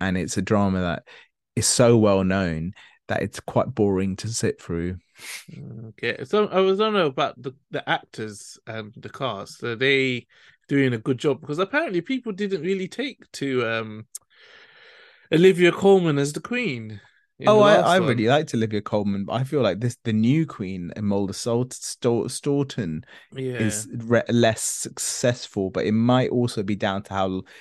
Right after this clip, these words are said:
Speaker 1: much screen time she gets, 'cause this, this is probably the least Queen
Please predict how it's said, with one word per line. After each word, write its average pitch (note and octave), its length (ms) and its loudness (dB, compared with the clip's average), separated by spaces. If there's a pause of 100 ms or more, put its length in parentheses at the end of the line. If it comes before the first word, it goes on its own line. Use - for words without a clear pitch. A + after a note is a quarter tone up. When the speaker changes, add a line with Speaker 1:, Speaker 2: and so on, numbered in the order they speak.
(260)
Speaker 1:
much - 240 -2
screen A#2 340 2
time D#2+ 240 -4
she - 140 -10
gets, - 260 -8
'cause - 220 -8
this, - 280 -12 (360)
this A2 260 -4
is A2 100 -2
probably G#2 300 0
the F#2+ 120 -4
least G2+ 440 -2
Queen F#2+ 560 -2